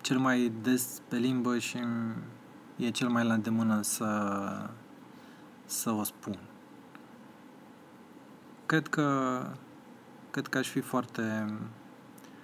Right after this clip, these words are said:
foarte încântat să văd că se întâmplă asta și să pot ajuta cu resursele de care dispun la, la o astfel de instituție. Dar, uh,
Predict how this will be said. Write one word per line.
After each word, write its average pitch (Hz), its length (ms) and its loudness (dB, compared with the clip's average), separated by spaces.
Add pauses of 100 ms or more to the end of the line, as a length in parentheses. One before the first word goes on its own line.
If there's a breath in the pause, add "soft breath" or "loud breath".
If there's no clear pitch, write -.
(340 soft breath)
foarte 131 360 0
încântat 117 1040 -2
să - 220 -6 (1200)
văd 135 220 2
că - 120 -2
se 147 140 -4
întâmplă 151 440 0
asta 147 360 0
și 139 140 -6
să 131 140 -2
pot 139 260 0
ajuta 123 640 0
cu 117 260 -4 (1000 soft breath)
resursele 117 640 -2
de 107 120 2
care 110 300 0
dispun 110 540 -2
la, 101 460 0 (760)
la 110 120 2
o 110 80 0
astfel 110 340 -2
de 104 120 -4
instituție. 113 760 -6 (1500 soft breath)
Dar, 135 300 0
uh, 135 640 0